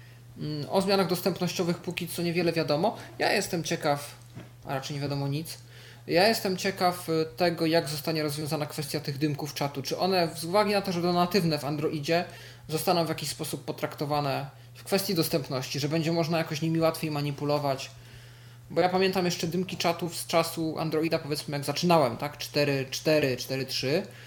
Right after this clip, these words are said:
gdzie one do tego stopnia zakrywały ekran, że nawigując gestami na przykład po ekranie głównym i chcąc kliknąć ikonę, która akurat znajdowała się w lewym górnym rogu,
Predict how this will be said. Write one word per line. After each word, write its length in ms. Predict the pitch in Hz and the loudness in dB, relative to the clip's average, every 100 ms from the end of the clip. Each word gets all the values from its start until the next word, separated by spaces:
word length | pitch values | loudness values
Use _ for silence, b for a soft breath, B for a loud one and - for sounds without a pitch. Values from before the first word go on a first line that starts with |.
| B B B B - | B B B B -8
gdzie 220 | 139 165 | -2 2
one 140 | 165 165 | 4 4
do 60 | |
tego 200 | 165 262 | 6 4
stopnia 340 | 269 - 170 156 | 4 0 0 0
zakrywały 560 | 156 160 156 165 143 | 0 4 6 6 6
ekran, 480 | 131 - 135 170 226 160 | 2 0 0 2 0 0
że 420 | 139 185 135 139 B B B B - | 4 6 6 2 B B B B -6
nawigując 540 | 151 151 170 254 220 | -4 -2 -2 0 0
gestami 380 | 160 165 190 190 | 0 2 4 4
na 60 | 165 | 2
przykład 240 | - 175 | -2 -6
po 240 | - 180 156 | -2 -2 0
ekranie 300 | 151 190 196 | -2 -2 0
głównym 380 | 143 123 107 131 - - | -4 -4 -6 -8 -12 -12
i 60 | 156 | -6
chcąc 240 | - 196 | -4 -4
kliknąć 400 | - 226 190 - | -6 -2 -2 -2
ikonę, 300 | 190 226 233 | 0 0 0
która 240 | - 190 | 0 0
akurat 320 | 175 - 214 208 | 0 2 -2 0
znajdowała 460 | 180 170 165 165 | -4 0 0 0
się 360 | 165 156 151 151 - B B - | 0 -2 -2 -4 -10 B B -12
w 60 | 143 | -6
lewym 240 | 156 160 | -2 -2
górnym 480 | 160 160 139 139 139 147 - | -2 -2 -2 -2 -4 -8 -4
rogu, 480 | 143 131 151 339 | -2 0 -2 -2